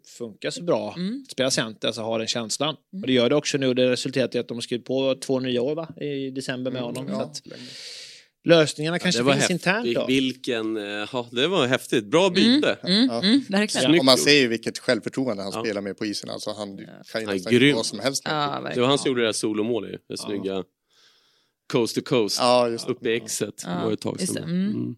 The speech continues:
Speaker 1: Jaha, i, i Värmland då. Rivalmötet. Frölunda, eh, var där på besök. Mötte Färjestad. Eh, Per Åslund hyllades ju stort inför matchen. Gjorde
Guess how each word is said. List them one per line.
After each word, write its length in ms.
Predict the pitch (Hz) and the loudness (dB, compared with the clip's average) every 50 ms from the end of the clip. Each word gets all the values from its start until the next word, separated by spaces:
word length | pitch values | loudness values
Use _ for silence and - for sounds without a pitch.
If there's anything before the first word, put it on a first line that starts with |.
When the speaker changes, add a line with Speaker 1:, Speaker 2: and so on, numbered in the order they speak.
| _ _ - | _ _ -6
Speaker 1:
Jaha, 280 | 123 135 185 214 208 202 - | 0 2 4 4 4 2 0
i, 280 | - 180 - - - 175 | 0 -2 -2 0 0 2
i 20 | 180 | 4
Värmland 440 | 170 175 147 143 147 175 208 220 170 | 4 4 2 2 0 0 0 2 4
då. 100 | 127 131 | 4 4
Rivalmötet. 600 | 156 165 170 156 147 147 139 135 139 160 160 - | 6 6 4 4 4 4 2 2 2 0 -2 0
Frölunda, 600 | - 170 156 147 143 147 151 143 - - 147 147 | 0 0 0 0 0 0 -2 -2 -2 -4 -4 -4
eh, 80 | 143 143 | -2 -2
var 100 | 143 143 | 0 0
där 140 | 139 135 | 0 0
på 120 | 135 - 135 | 0 -2 -2
besök. 560 | 139 135 - - 135 131 135 131 - - - 151 | -2 -2 0 2 2 2 2 0 -4 -10 -8 -6
Mötte 200 | 135 131 - 135 | -6 -6 -6 -4
Färjestad. 640 | - 143 131 127 123 - - 135 131 135 131 127 - - - | 0 2 2 2 2 2 4 4 6 6 4 2 -2 -4 0
Eh, 220 | 143 139 127 127 123 | 2 4 4 4 4
Per 200 | - 151 165 202 | 2 2 2 4
Åslund 480 | 202 190 170 156 - - 220 214 185 | 4 4 4 4 4 6 6 6 6
hyllades 420 | 151 170 190 160 156 147 147 147 - | 6 4 4 4 4 4 2 0 -2
ju 40 | 147 | -2
stort 280 | - 170 160 156 160 | 0 0 0 0 -2
inför 200 | 165 151 127 135 | -6 -6 -4 -2
matchen. 520 | 147 147 139 - - - 151 147 151 151 151 | 0 0 0 0 0 0 0 0 0 0 -2
Gjorde 220 | 143 143 135 | -2 0 2